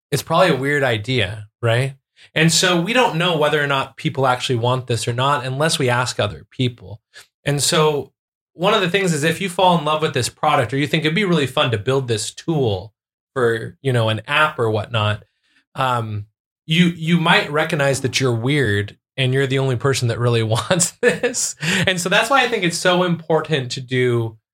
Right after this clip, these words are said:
uh, customer validation, uh, because in, in customer validation, you're forced to go talk to potential customers. And as long as you don't give them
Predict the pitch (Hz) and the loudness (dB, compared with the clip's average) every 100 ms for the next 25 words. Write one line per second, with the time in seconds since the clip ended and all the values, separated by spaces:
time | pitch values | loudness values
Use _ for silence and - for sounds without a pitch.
0 | _ - 127 117 110 - 147 - 151 131 | _ -6 -2 0 0 -2 -2 -2 -2 0
1 | 117 113 110 107 113 - 175 190 202 _ | 2 2 0 0 0 0 0 -2 -8 _
2 | _ _ _ _ 139 131 123 143 156 175 | _ _ _ _ -2 0 0 -4 0 2
3 | 175 170 175 160 196 202 226 202 165 156 | 2 2 0 0 0 -2 -2 0 2 2
4 | 120 139 151 - 120 113 - 135 131 - | 2 -2 -2 0 -2 -2 -6 -2 -2 -4
5 | _ 190 185 175 170 - 139 131 127 131 | _ -2 0 0 -4 -4 -2 -2 0 2
6 | 127 - - 135 113 117 131 123 120 - | 2 0 -4 -2 0 -2 -2 -2 -2 0
7 | 117 - 160 175 214 - - _ _ _ | 0 0 0 0 -2 -6 -10 _ _ _
8 | _ 165 170 160 180 214 240 233 196 170 | _ 0 2 2 2 2 0 -2 -2 0
9 | 165 165 160 - _ _ _ 160 156 151 | 0 0 -2 -8 _ _ _ -2 2 2
10 | 139 131 | 0 -2